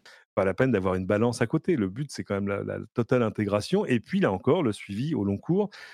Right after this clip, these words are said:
parce que c'est des choses où, euh, c'est, c'est l'évolution sur des mois ou des années qui te dit, « Ah,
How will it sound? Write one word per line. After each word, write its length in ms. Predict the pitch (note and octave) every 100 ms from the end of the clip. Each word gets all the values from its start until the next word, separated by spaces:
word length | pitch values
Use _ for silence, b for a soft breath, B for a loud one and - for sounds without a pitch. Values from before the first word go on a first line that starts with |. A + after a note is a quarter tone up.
| B _
parce 120 | - -
que 180 | D3+
c'est 220 | F3 - F#2
des 100 | F2
choses 340 | - E3+ C3+
où, 260 | G2+ B2+ G2
euh, 60 |
c'est, 260 | F#2 - F#2
c'est 220 | - F2+ F2+ G2 _ A2
l'évolution 540 | G#2 G#2+ A2 - C3+
sur 120 | -
des 120 | F#2 G2
mois 160 | A#2+
ou 80 | A#2
des 180 | G2+ G2+
années 180 | B2+ E3+
qui 140 | A2
te 60 | A2
dit, « 140 | D3+
Ah, 120 | -